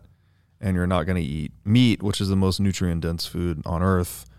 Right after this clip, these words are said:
We've been eating it for millions of years. <sighs>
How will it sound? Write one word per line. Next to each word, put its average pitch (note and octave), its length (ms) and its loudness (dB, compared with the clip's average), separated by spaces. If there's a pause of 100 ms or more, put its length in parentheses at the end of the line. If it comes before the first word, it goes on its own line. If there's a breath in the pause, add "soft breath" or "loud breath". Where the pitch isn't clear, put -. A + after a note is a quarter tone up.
(120)
We've F2 140 -8
been E2+ 140 -4
eating E2+ 200 -4
it - 80 -8
for F2 120 -6
millions E2+ 320 -2
of F2 80 -4
years. F2+ 500 0 (2250 loud breath)
<sighs> - 40 0